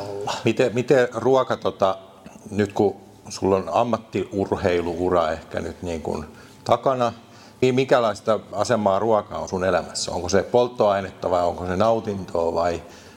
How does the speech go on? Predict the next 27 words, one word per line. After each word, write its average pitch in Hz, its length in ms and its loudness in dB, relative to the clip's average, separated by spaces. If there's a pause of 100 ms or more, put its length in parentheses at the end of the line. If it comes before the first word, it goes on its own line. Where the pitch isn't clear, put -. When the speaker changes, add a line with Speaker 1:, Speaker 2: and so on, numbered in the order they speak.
(400)
Speaker 1:
No, 127 60 4
Speaker 2:
mitä 117 160 4
se - 140 -12 (540)
on? 135 120 -6
Speaker 1:
tulee 151 260 6
tietysti 139 360 -2
niitä 131 240 2
kausia, 123 600 0
että, - 260 -4 (260)
että - 200 -2
kumpaakin. 120 800 0 (640)
Sit 131 220 0
se 143 100 2
riippuu 131 460 2
vähän 127 220 2
niin 120 120 -4
kuin 127 120 -6
sen 127 200 2
hetkisestä 120 600 -4
tilasta, 123 580 2
että, 113 240 -2 (480)
että 127 260 2
onko, 123 400 0
onko 127 200 0
kiinnostunut 127 840 0
niin 117 180 0
kuin 117 220 0